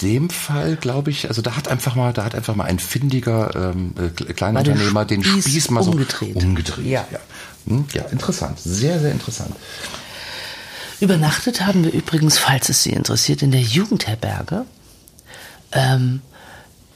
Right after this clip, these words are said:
Speaker 2: ja, kann man fast empfehlen. Also, wa-,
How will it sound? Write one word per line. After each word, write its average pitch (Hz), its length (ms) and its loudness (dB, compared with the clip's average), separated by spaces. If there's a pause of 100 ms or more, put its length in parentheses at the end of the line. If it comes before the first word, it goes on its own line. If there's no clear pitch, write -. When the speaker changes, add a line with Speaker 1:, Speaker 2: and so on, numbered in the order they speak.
Speaker 2:
ja, 139 600 0
kann 170 240 2
man 175 160 4
fast 165 320 0
empfehlen. 113 540 2
Also, 135 220 4 (440)
wa-, - 140 -4